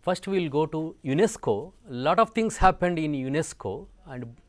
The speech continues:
all these events are very, very important for your exam. unesco stands for United Nations Educational, Scientific and Cultural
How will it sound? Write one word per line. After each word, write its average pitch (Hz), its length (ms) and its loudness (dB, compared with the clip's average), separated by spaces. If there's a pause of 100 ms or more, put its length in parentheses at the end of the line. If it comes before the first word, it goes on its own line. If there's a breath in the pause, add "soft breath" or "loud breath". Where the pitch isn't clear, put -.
(500 soft breath)
all 151 200 0
these 175 300 -2
events 160 340 -2
are 139 120 0
very, 139 180 2
very 143 160 2
important 127 440 -2
for 120 120 -6
your 113 120 -4
exam. 104 340 -10 (520 soft breath)
unesco 202 400 2
stands 165 300 0
for 139 140 0
United 151 420 2
Nations 151 400 -4
Educational, 139 500 -2
Scientific 131 440 -4
and 123 180 -4
Cultural 127 420 -4